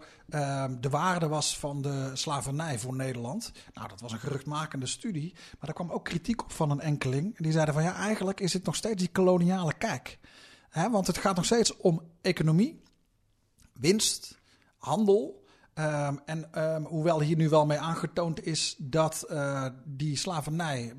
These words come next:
best een, eh, een imposante, ehm, impact had op Nederland, eh, betekenis had, ja, is dat nog steeds diezelfde, ja, koloniale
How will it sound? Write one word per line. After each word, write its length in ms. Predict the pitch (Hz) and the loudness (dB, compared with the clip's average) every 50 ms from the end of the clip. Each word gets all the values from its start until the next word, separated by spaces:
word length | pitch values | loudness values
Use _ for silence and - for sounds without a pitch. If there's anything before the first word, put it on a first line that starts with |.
| 131 | -4
best 320 | - 185 175 - - - - | -2 -2 -2 -2 -4 -6 -6
een, 280 | 151 143 143 135 135 | -8 -6 -4 -4 -4
eh, 440 | 135 131 127 127 123 123 120 120 120 120 - | -4 -4 -4 -4 -6 -6 -6 -6 -8 -8 -8
een 140 | 143 151 | -10 -8
imposante, 800 | - 190 165 180 160 131 165 170 160 - - 147 135 127 123 117 - - - - - - - - _ _ | -6 -6 -4 -4 -4 -2 -2 -4 -4 -4 -4 -6 -6 -6 -8 -10 -14 -16 -18 -16 -16 -16 -16 -18 _ _
ehm, 540 | - 147 139 135 131 131 127 123 120 117 131 - - | -8 -6 -6 -6 -6 -6 -6 -6 -6 -6 -8 -10 -8
impact 380 | - 220 214 202 - 180 - - | -6 -4 -2 0 0 0 0 0
had 220 | 143 151 135 - | -2 -2 -2 -2
op 160 | - 170 143 | -2 0 2
Nederland, 560 | 143 147 139 139 131 127 127 156 247 311 - - _ _ _ _ _ _ _ _ _ _ | 2 2 2 2 2 0 0 -2 -2 -4 -8 -16 _ _ _ _ _ _ _ _ _ _
eh, 420 | - 143 143 139 135 131 127 123 120 113 | -12 -10 -8 -8 -8 -8 -8 -10 -12 -12
betekenis 500 | 113 - - 226 226 214 - 175 147 113 | -12 -10 -8 -8 -6 -6 -6 -6 -6 -8
had, 400 | 123 131 170 226 - - - - _ _ | -8 -10 -12 -14 -16 -20 -20 -20 _ _
ja, 120 | - 165 | -12 -8
is 120 | - 190 180 | -6 -4 -4
dat 140 | 208 196 - | -4 -4 -6
nog 120 | 202 185 | -6 -6
steeds 420 | - - - 247 277 240 208 175 165 | -4 -4 -4 -4 -4 -4 -4 -4 -2
diezelfde, 880 | 180 208 196 185 165 - 220 247 240 220 202 170 170 170 165 165 170 170 - - - - - | -2 -2 0 0 0 0 0 0 -2 -2 -2 0 2 2 2 2 0 -4 -8 -18 -20 -20 -16
ja, 360 | - - 156 165 175 143 113 - - - - - - - _ - | -10 -8 -6 -4 -4 -4 -6 -8 -12 -20 -20 -20 -20 -20 _ -6
koloniale 600 | - 196 196 190 196 185 185 202 202 190 160 | -4 -2 0 0 2 2 2 0 0 -2 -4